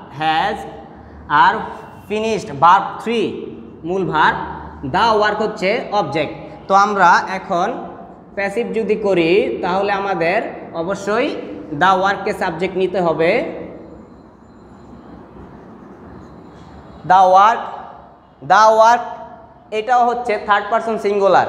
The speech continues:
এর জন্য করিম যেমন third person singular, auxiliary has হয়েছে, the ওয়ার্কও থার্ড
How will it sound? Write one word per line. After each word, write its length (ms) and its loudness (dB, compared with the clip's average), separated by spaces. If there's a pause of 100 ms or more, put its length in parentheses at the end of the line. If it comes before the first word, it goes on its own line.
(320)
এর 180 -2
জন্য 520 2
করিম 420 0
যেমন 380 2
third 220 2
person 260 0
singular, 680 0
auxiliary 540 0
has 300 2
হয়েছে, 480 -2 (280)
the 220 6
ওয়ার্কও 320 4
থার্ড 280 -4